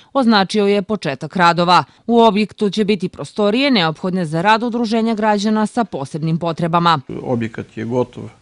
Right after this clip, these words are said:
Speaker 2: ili završen spoljni deo, unutra se već radi na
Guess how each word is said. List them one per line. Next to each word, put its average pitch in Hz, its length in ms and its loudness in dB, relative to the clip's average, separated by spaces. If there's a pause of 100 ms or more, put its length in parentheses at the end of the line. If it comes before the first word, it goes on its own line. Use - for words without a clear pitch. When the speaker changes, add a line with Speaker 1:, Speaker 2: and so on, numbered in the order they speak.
(760)
Speaker 2:
ili 123 200 0
završen 120 600 -2
spoljni 117 420 -4
deo, 131 540 -2
unutra 120 400 -6
se 113 200 -10
već 107 340 -10
radi 120 340 -6
na 107 280 -10